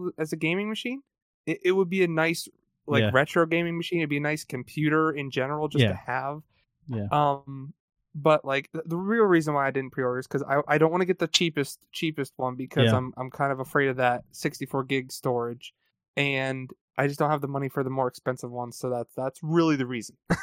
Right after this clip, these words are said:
Speaker 2: Hey, you
Speaker 1: If
Speaker 2: know,
Speaker 1: I did
Speaker 2: another
Speaker 1: have the
Speaker 2: thing,
Speaker 1: money, it would have been done.
Speaker 2: another thing
Speaker 1: <laughs>
Speaker 2: is too, is I don't necessarily know that she means that she thinks that the product will be bad as far as, like, not working, but that I, I, I don't, I, I think she's comparing it to the, uh,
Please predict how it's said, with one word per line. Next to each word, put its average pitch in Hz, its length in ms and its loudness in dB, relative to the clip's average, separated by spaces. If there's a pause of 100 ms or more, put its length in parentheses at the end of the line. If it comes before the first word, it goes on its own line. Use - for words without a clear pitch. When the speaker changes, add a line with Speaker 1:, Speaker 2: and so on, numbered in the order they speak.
(280)
Speaker 2:
Hey, 190 100 6
you 202 180 8
Speaker 1:
If - 0 -
Speaker 2:
know, 220 100 10
Speaker 1:
I 208 40 10
did 208 40 10
Speaker 2:
another - 20 10 (120)
Speaker 1:
have 185 60 8
the 208 40 8
Speaker 2:
thing, 202 60 4
Speaker 1:
money, 175 160 2
it 156 40 4
would 139 80 4
have 127 60 -2
been 127 180 0
done. 117 280 -4 (260)
Speaker 2:
another 175 260 8
thing 196 200 8
Speaker 1:
<laughs> - 0 -
Speaker 2:
is 156 180 6
too, 175 220 10
is 135 120 8
I 151 120 6
don't 196 100 6
necessarily 156 400 8
know 135 200 8
that 135 120 4
she - 140 0
means 131 260 6
that 120 160 0
she 127 160 0
thinks 139 340 4
that 123 200 4
the 117 140 4 (120)
product 135 340 2
will 127 140 2
be 117 160 4
bad 117 400 8
as 120 80 6
far 120 220 6
as, 110 120 4
like, 107 160 4
not 113 360 2
working, 127 480 4 (440)
but 139 340 6
that 143 340 8 (440)
I, 165 200 6
I, 180 240 8
I 180 60 12
don't, 214 200 10 (460)
I, 185 260 8
I 180 100 10
think 214 280 6
she's 190 180 6
comparing 160 560 6
it 135 160 4 (120)
to 120 340 6 (400)
the, 127 400 6
uh, 113 360 2